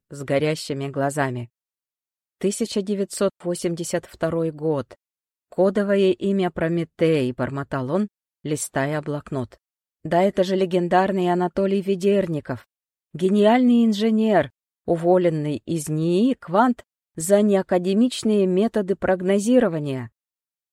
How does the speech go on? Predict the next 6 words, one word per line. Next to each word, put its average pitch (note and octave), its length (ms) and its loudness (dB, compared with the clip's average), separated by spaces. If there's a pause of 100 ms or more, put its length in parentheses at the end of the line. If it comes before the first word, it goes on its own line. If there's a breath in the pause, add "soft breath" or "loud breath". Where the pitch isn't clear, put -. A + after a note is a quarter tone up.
Он E3+ 300 0
был F3 380 2
одержим D#3+ 720 0
идеей E3+ 400 2
создания D3+ 720 0
сети, G3+ 560 -2